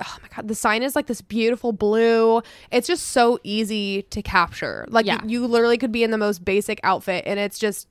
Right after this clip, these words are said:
Speaker 1: such a cute little spot. And then also in the same area, just Umbrella Valley, there are seven murals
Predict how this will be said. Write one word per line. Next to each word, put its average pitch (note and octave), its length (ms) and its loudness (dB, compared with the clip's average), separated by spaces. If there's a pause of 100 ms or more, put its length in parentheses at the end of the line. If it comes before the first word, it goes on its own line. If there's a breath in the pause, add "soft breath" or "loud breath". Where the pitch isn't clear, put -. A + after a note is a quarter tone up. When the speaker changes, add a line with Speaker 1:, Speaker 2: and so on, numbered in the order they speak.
(140)
Speaker 1:
such - 400 -2
a G#3 60 -4
cute F#3 540 -4 (120)
little F3+ 560 -2 (240)
spot. - 520 -4 (580 loud breath)
And B3+ 160 2
then C4 160 2
also A3+ 520 2
in A3+ 120 -2
the A3+ 60 -4
same B3 520 -2
area, A#3 600 2
just A3+ 240 -10
Umbrella A3+ 480 0
Valley, G3 560 -4 (280 loud breath)
there A#3 260 4
are C4 100 2
seven D#4 560 0
murals G#3+ 480 2